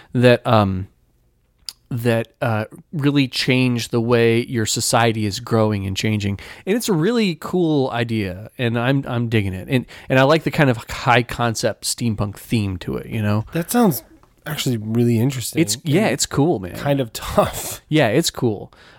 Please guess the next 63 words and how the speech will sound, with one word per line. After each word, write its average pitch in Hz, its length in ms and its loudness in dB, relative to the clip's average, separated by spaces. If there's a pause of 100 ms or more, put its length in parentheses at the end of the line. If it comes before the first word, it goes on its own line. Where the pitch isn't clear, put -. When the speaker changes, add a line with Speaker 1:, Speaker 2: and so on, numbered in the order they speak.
Speaker 1:
Uh, 131 180 4
it 143 120 2
got, 185 160 4
I 165 140 4
probably 175 340 2
played 139 220 2
it - 20 -2
for 127 80 0
about 123 180 4
an 117 120 4
hour 117 180 4
and 117 80 2
a - 20 0
half, 117 460 0 (100)
and, 110 320 0
uh, 113 160 0
it 120 100 -4
kinda 131 200 4
got 123 160 2
to - 80 0
a 117 40 0
point 127 200 0
where 123 80 0
I - 20 4
was 110 80 0
like, 117 160 0
"I 214 60 -4
need 269 160 2
to 117 80 -2
just 113 180 -4
take 120 160 -2
a 110 60 -12
break - 440 -4 (380)
'cause 120 200 2
this 190 120 -2
is 113 140 -2
too 165 160 2
heavy." 107 440 0 (880)
So 104 220 0
I'm 117 140 -2
looking 143 140 2
forward 131 140 4
to 123 40 0
getting 110 160 0
back 101 160 0
to - 100 -8
it, 98 80 -10
though. - 160 -12 (180)
So - 160 2
it's - 120 0
called 151 160 2
Frostpunk. 147 640 0
It's, 135 140 -2
like, 120 160 -2
thirty 127 340 0
bucks 113 300 -2
on 107 140 -2
Steam, 110 480 -4
so 98 320 -2
it's 104 140 -2
an 123 120 2
easy 127 280 0
buy. 85 500 -4